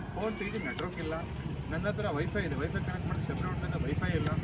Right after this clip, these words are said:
ಕಡೆಗೆ ನಾನು ಬೇಜಾರಾಗ್ಬಿಟ್ಟು ವಯಸ್ಸಾದ ನಾನು ಎಂಬತ್ತು ವರ್ಷ, ಅವ್ರಿಗೆ ನಡ್ಕೊಂಡು ಬರೋಕ್ಕೆ ಹೇಳೋಕ್ಕಾಗತ್ತಾ?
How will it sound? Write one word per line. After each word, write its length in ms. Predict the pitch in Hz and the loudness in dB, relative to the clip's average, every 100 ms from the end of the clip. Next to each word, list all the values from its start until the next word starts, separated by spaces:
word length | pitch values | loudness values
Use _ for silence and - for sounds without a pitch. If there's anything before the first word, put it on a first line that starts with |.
| - - - - - - - - - - - - | 4 4 4 4 6 4 4 6 6 6 6 6
ಕಡೆಗೆ 300 | 185 208 208 | 6 8 6
ನಾನು 400 | 196 190 185 170 | 6 4 4 4
ಬೇಜಾರಾಗ್ಬಿಟ್ಟು 800 | 175 196 202 185 156 - 160 - | 4 4 4 4 4 2 2 2
ವಯಸ್ಸಾದ 340 | - - 208 | 2 2 4
ನಾನು 240 | 165 139 127 | 2 2 0
ಎಂಬತ್ತು 300 | 127 - 139 | 0 0 0
ವರ್ಷ, 140 | - - - - - - - | 0 -2 -2 -2 -2 0 0
ಅವ್ರಿಗೆ 220 | - - | 0 0
ನಡ್ಕೊಂಡು 280 | - - - | 0 0 0
ಬರೋಕ್ಕೆ 220 | - - | 0 -2
ಹೇಳೋಕ್ಕಾಗತ್ತಾ? 680 | 269 262 - - - 147 | -2 -2 -2 -2 -2 -2